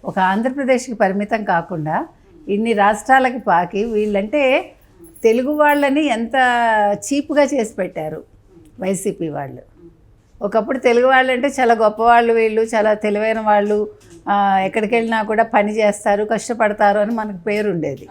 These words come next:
ఇప్పుడు దాని బదులు ఇప్పుడు ఏంటంటే లిక్కర్ స్కాములు చేస్తారు, షెల్ కంపెనీలు పెడతారు, వేరే రాష్ట్రాలలో వాళ్ళ లావాదేవీలన్నీ చూసుకుంటారనే ఒక మాట వస్తుంది. So, ఇవాళ మీరు చెప్పినట్టు తెలంగాణలో, ఆ, తర్వాత కల్కట్టా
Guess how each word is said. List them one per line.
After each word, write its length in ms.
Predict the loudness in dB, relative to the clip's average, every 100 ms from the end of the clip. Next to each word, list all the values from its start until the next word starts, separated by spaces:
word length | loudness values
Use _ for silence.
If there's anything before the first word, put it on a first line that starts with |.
| -20 -20 _ _ -10
ఇప్పుడు 240 | -2 0
దాని 240 | 4 4 4
బదులు 300 | 2 2 0
ఇప్పుడు 200 | 0 0
ఏంటంటే 360 | 0 -2 -2
లిక్కర్ 320 | -2 -2 -4 -6
స్కాములు 360 | 0 0 0
చేస్తారు, 600 | -2 -2 0 0 0 -2
షెల్ 300 | -4 -2 0
కంపెనీలు 400 | 0 -2 -2 -6
పెడతారు, 580 | -4 -4 -2 -4 -2 -6 -10 _ -20 -20 -6
వేరే 300 | -2 0 2
రాష్ట్రాలలో 760 | 2 0 0 0 2 2 2
వాళ్ళ 260 | 2 2 2 2 2 0 -2 -6 -10 -18 _ _ _
లావాదేవీలన్నీ 800 | 0 2 2 2 0 -2 -2 -4 -6
చూసుకుంటారనే 640 | -8 -6 -6 -2 -2 -2 -4
ఒక 140 | -4
మాట 360 | -4 -4 -4 -6
వస్తుంది. 640 | -8 -12 -20 -20 _ -20 -20 -20 _ -2
So, 120 | 0
ఇవాళ 480 | 0 -2 0 2 2
మీరు 200 | 0 -2
చెప్పినట్టు 340 | -4 -6 -4 -4
తెలంగాణలో, 640 | -4 -4 -4 -4 -4 -6 -10 -20 _ _ -20 -20 -20 -20 -14 -8
ఆ, 320 | -6 -4 -6 -6
తర్వాత 340 | -4 -2 -2 0 2 2 0 -2 -4
కల్కట్టా 720 | -6 -2 -2 0 0 0 -2